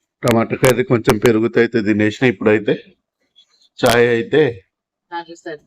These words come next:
Speaker 1: చేసుకొని తాగేస్తాం. ఇక్కడైతే ఇంకా అన్నం తినేసిన, అమ్మ టీ చేస్తున్నారు. అమ్మ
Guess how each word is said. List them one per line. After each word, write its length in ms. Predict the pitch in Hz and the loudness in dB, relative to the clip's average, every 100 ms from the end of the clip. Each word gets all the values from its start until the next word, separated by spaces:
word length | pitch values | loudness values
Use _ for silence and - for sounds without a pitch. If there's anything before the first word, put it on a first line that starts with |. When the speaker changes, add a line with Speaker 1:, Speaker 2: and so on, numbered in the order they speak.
| - | 0
Speaker 1:
చేసుకొని 440 | 120 117 - 120 - | 0 2 0 0 0
తాగేస్తాం. 520 | 110 113 113 - 110 127 196 _ _ _ _ _ _ _ _ _ _ _ _ _ _ _ _ | 0 0 -4 -2 -2 -2 -6 _ _ _ _ _ _ _ _ _ _ _ _ _ _ _ _
ఇక్కడైతే 420 | - 107 104 101 110 | -4 0 0 0 -4
ఇంకా 200 | 107 110 101 98 - - - _ _ _ _ _ _ _ _ _ _ 104 | -2 -2 -2 -4 -10 -20 -20 _ _ _ _ _ _ _ _ _ _ -4
అన్నం 220 | 107 113 113 | -2 0 0
తినేసిన, 480 | 110 110 110 117 110 110 | 0 -2 -4 -2 0 0
అమ్మ 180 | 104 107 107 | -2 -4 -2
టీ 80 | 110 110 | -2 0
చేస్తున్నారు. 580 | 110 110 - 104 104 104 143 _ _ _ _ _ _ _ _ _ _ _ _ 104 | -2 -4 -8 -4 -2 -2 -6 _ _ _ _ _ _ _ _ _ _ _ _ -4
అమ్మ 200 | 104 | 0